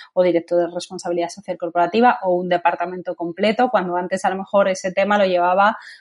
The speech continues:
pues, una persona de recursos humanos o una persona de, del departamento de comunicación. Entonces, esto ya indica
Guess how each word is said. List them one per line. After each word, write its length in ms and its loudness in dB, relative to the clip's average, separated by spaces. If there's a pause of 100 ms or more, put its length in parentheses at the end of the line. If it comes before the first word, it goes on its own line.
pues, 120 -14
una 160 -4
persona 360 -4
de 100 0
recursos 440 -8
humanos 540 0
o 60 -6
una 200 0
persona 420 -2
de, 520 -2
del 600 0
departamento 640 -2
de 100 -2
comunicación. 640 -2
Entonces, 340 -2
esto 200 -14
ya 120 0
indica 500 0